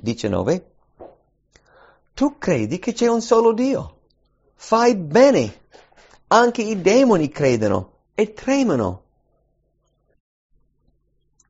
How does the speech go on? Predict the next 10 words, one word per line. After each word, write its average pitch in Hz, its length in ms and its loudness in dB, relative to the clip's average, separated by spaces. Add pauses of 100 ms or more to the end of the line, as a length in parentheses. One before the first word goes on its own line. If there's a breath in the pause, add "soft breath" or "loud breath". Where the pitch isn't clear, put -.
(120)
I 185 120 -6
demoni 185 640 -2
credono. 98 720 -6
Loro 226 200 4
sanno 220 360 0
esattamente 196 520 -2
chi 175 160 -2
è 156 60 0
Gesù 135 280 -2
Cristo. 95 600 -8